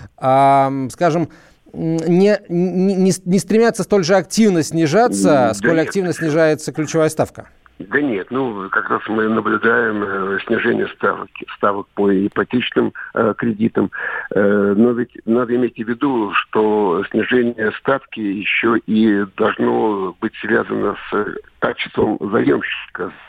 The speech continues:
Speaker 2: с его, э, оценкой рисков, э, с, э, заемщика. Э, ведь кредит выдается не на вечные времена, он должен возвращаться.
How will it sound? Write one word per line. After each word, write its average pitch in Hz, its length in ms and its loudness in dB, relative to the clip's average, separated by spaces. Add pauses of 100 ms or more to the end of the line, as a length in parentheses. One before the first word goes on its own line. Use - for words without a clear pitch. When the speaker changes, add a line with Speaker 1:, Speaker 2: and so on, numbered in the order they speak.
(120)
Speaker 2:
с 107 320 -8
его, 107 500 2 (400)
э, 95 60 0
оценкой 92 580 0
рисков, 135 380 -2 (400)
э, 95 760 0 (140)
с, - 60 0
э, 92 420 2
заемщика. 104 720 0 (460)
Э, 90 320 2
ведь 101 240 0
кредит 113 360 0
выдается 110 560 -2
не 110 140 -2
на 104 300 2
вечные - 360 -2
времена, 104 640 -2
он 104 140 -4
должен 104 260 -2
возвращаться. 113 560 0